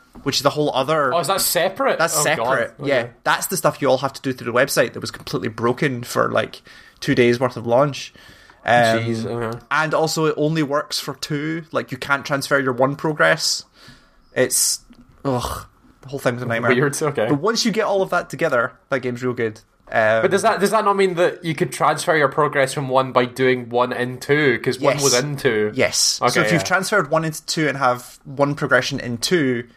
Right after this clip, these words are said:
Speaker 1: that works.
Speaker 2: That's
Speaker 1: But be-,
Speaker 2: fine, okay.
Speaker 1: But because I was on PlayStation and I bought two on P C, I couldn't take my one progress from PlayStation into three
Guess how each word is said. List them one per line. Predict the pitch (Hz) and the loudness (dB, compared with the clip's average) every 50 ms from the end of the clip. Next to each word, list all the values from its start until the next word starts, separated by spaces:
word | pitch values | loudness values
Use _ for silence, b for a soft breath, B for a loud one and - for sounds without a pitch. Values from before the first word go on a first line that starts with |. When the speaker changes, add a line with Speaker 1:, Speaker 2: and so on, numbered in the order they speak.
| b b - | b b 0
Speaker 1:
that | 127 123 - - | 0 0 2 2
works. | 127 123 104 - - - - - - - - B B | 2 0 0 0 -2 -4 -4 -4 -4 -4 -8 B B
Speaker 2:
That's | - 131 120 110 - - | 0 0 2 2 2 2
Speaker 1:
But | - | 2
be-, | 139 135 131 | 2 2 2
Speaker 2:
fine, | 127 127 117 | 0 -2 0
okay. | 123 123 120 123 | 2 4 4 4
Speaker 1:
But | 117 | 4
because | 107 - - 160 160 160 | 2 2 0 0 2 2
I | 170 165 | 2 0
was | 160 151 | 2 0
on | 143 123 117 | -2 -2 -2
PlayStation | - 170 160 156 - 147 127 127 - 131 117 | 0 0 0 0 0 -2 -2 -2 -2 -6 -6
and | 78 117 | -2 0
I | 120 117 120 | 2 2 2
bought | - 131 123 - - | 4 2 2 2 0
two | - - 139 127 120 | -4 -6 -4 -2 -2
on | 120 | -2
P | 110 - - 123 117 | -4 -6 -8 -6 -2
C, | - - 180 175 156 135 127 120 117 117 B B B B B B B _ - | 0 2 2 2 2 2 2 0 -2 -4 B B B B B B B _ 0
I | 147 147 | 0 0
couldn't | 143 - 156 143 131 | 2 0 -2 -2 0
take | - 147 127 - | 0 -2 0 2
my | - 113 | 0 0
one | 113 117 156 185 196 185 | 2 2 2 2 2 2
progress | - 170 151 135 147 131 127 - | 2 0 2 4 4 2 2 2
from | - 131 123 | -2 -6 -4
PlayStation | 123 - 160 175 - - 147 135 - - 131 120 113 - | 0 2 2 2 4 2 2 2 2 0 -4 -6 -6 -4
into | 127 131 123 - - | -4 -4 -4 -4 -6
three | - - - 165 156 139 131 123 120 | -4 -2 0 2 2 2 2 0 -4